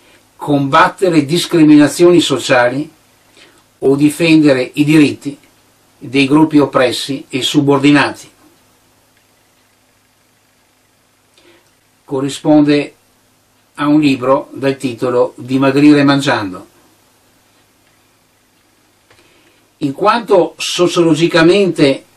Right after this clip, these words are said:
facente parte dei gruppi oppressi e subordinati,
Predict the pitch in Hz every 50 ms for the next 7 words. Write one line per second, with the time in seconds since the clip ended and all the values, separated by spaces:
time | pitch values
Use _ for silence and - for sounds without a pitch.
0 | _ _ - - - - 139 135 - - 170 170 156 - 165 156 156 - 180 170
1 | 170 151 131 - - 117 117 127 135 123 143 151 156 151 147 139 131 135 131 -
2 | - 160 156 143 - - - - 104 101 107 - _ _ _ _ - 120 - -
3 | 139 135 143 151 156 147 147 151 147 139 120 110 104 - - -